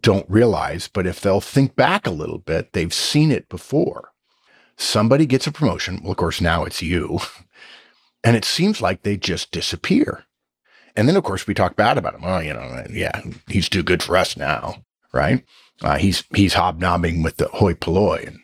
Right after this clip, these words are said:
we're just the bourgeoisie down here. And there are several reasons for this, but one of them is communication. As we've said many times,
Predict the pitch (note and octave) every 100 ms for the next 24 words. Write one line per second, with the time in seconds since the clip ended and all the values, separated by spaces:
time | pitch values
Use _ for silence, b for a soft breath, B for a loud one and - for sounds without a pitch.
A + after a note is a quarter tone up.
0 | - F#2 D#2 D2 - C#2 B1 - _ E2+
1 | - - - - A#2 F#2 - D2+ F2 -
2 | - b b b b b b _ C3 A#2+
3 | - C3+ C3 - E3+ D#3+ A#2 F#2+ C3+ -
4 | - A#1 - - _ _ _ _ - G#2
5 | A2 A#2+ A2+ E2+ D#2+ - F#2 F2 - E2
6 | C#2+ - D2 - - _ b b b b
7 | b b b _ - F#2 A2+ G#2+ - A2+
8 | F2+ G#2+ G#2 E2+ G#2 F2 D2+ F2 -